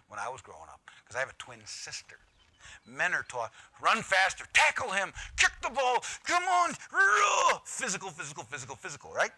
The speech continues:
Women have dolls and prams, and their moms talk to 'em, and they talk to their, they talk and talk and talk and talk and talk. We don't talk, we get physical. So when that girl goes off on us, what happened?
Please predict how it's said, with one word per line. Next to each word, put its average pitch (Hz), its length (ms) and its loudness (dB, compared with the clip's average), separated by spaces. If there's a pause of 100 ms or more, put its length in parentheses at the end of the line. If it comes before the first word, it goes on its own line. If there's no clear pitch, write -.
(440)
Women 147 440 -2 (360)
have 139 260 -4 (140)
dolls 139 680 -4 (240)
and 131 160 -20
prams, 117 640 -10 (220)
and 139 120 -12
their 139 80 -6
moms 139 360 -4
talk - 340 -10
to 113 140 -18
'em, 101 80 -20 (260)
and 147 80 -16
they 143 80 -12
talk 143 320 -4
to - 60 -16
their, 127 120 -8 (140)
they - 160 -20
talk 120 260 -10
and 101 80 -20
talk 98 220 -18
and - 100 -20
talk 143 220 -12
and 123 80 -20
talk 123 160 -10
and - 100 -20
talk. 107 200 -20
We 170 80 -12
don't 160 180 -6
talk, 143 260 -4
we 139 100 -18
get 120 120 -14
physical. - 460 -14 (260)
So - 180 -12
when 127 100 -12
that 156 200 -4
girl 190 160 -4
goes 151 260 -8
off 170 280 0
on 101 120 -10
us, - 240 -14 (800)
what 143 160 -4
happened? 160 360 -2